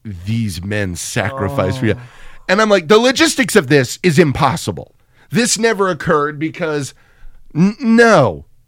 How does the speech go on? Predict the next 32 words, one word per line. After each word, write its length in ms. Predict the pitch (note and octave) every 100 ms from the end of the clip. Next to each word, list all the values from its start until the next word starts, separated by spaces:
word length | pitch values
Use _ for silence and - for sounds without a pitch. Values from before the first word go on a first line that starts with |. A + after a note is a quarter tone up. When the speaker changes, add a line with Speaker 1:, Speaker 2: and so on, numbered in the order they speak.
| _ _ _ _ _ _ _ _ - _ _ _ _ _
Speaker 1:
How 260 | E3+ G#3+ C4
slow 440 | G#3 - F3+ E3 E3
does 160 | B2+
a 40 | C3+
news 300 | B2+ C3 A2+
day 140 | A#2+
have 180 | A2+ G#2+
to 60 | A#2+
be 120 | A#2
before 340 | A2+ A2 B2
a 40 | A2+
reporter's 380 | G2+ B2 G#2+ G#2
like, 160 | G#2+ - -
"What's 320 | A2 D3+ -
that 240 | C3 D3 F#3+
you 60 |
say? 380 | D3 F3+ G#3+ A#3+ _ _ _ -
A 200 | A2+ G#2 -
teacher 480 | - E3+ - G#3+
doesn't 420 | B2+ - C3 C3 C#3+
have 240 | C3 G2
chairs? 760 | - - B2 G#2+ A2 D#3+ G3+ - _ _ _ _ _ _ _ _
Let's 260 | C3+ A3+ D3
get 160 | A3 G3+
in 40 |
the 100 | G3 D3+
van." 420 | E3 D#3+ C3 A2
Speaker 2:
<laughs> 120 | B3
Speaker 1:
Brant, 380 | D3+ D#3+ - -
you 40 |
know? 180 | F3+ F3+
Speaker 2:
Yeah. 180 | D#3 C3+